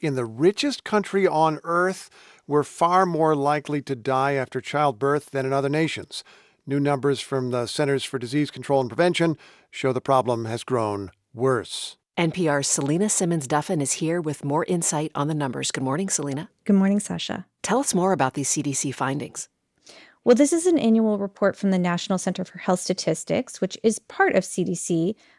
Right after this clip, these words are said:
Speaker 3: It looked at deaths of pregnant women up to forty-two days after delivery, and in all, there were one thousand two hundred and five maternal deaths in twenty twenty-one.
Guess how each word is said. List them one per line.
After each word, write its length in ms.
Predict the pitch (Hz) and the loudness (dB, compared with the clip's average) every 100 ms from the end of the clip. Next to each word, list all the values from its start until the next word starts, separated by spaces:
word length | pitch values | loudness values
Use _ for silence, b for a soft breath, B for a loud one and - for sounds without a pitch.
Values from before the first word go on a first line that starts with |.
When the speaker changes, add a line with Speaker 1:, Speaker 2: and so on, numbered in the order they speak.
| b | b
Speaker 3:
It 60 | 240 | 4
looked 280 | 240 359 - | 4 2 2
at 200 | 403 - | -2 2
deaths 340 | 208 214 - - 208 | 2 0 -8 -2 0
of 180 | 196 | 0
pregnant 320 | - 196 277 - | 0 0 0 2
women 320 | 208 190 190 | 2 2 0
up 160 | 196 - | -2 -4
to 160 | - 190 | -4 -4
forty-two 680 | - 196 196 226 - 214 | -2 0 0 -2 -2 -2
days 400 | 196 170 165 160 - | 2 4 2 0 0
after 340 | 170 160 165 | 0 0 -4
delivery, 600 | 175 165 175 - - - 240 | -2 -2 -4 -4 -4 -4 0
and 100 | 190 | 0
in 140 | 185 | 2
all, 320 | - 190 190 | 2 2 2
there 180 | 190 190 | 2 0
were 300 | 180 175 202 b b b | 0 0 -2 b b b
one 320 | 185 202 233 | 2 4 4
thousand 540 | 214 185 185 185 185 - - | 2 0 0 0 -2 -4 -14
two 240 | - 233 247 | -2 0 2
hundred 400 | 240 220 214 - | 2 2 0 -2
and 180 | 175 175 | -4 -4
five 600 | _ 190 185 196 226 226 | _ -2 0 2 2 2
maternal 420 | 196 190 202 196 | 0 0 0 0
deaths 320 | 185 160 - | 2 -2 -2
in 100 | 175 | -10
twenty 320 | - 170 180 | -6 -2 -2
twenty-one. 640 | 190 214 208 208 175 165 | 0 0 0 2 0 0